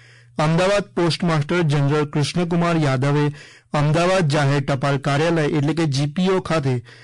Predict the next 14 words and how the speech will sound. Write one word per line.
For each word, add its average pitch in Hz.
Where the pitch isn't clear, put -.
ફિલાટેલી 175
ડે 165
એટલે 165
કે 175
ટપાલ 175
ટિકિટ 165
સંગ્રહ 156
દિવસનું 156
ઉદ્ઘાટન 135
કરતા 151
આ 160
મુજબ 147
જણાવ્યું 117
હતું. -